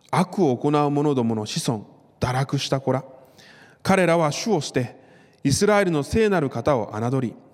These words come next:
背を向けて離れ去った。あなた方は、犯行に犯行を重ねてなおも、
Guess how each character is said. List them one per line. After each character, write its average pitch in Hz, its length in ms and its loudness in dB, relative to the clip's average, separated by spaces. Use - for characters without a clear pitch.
背 - 200 0
を 165 120 2
向 123 100 -2
け 127 140 -4
て 147 100 0
離 120 260 -4
れ 135 80 0
去 135 120 -6
っ - 100 -8
た。 - 160 -6
あ 113 80 -2
な 127 100 2
た 131 120 2
方 123 220 -2
は、 117 260 -2
犯 165 340 0
行 175 260 0
に 170 100 2
犯 165 300 -2
行 165 220 0
を 156 60 -2
重 151 260 -4
ね 143 100 0
て 147 140 0
な 135 220 2
お 160 120 0
も、 127 400 -2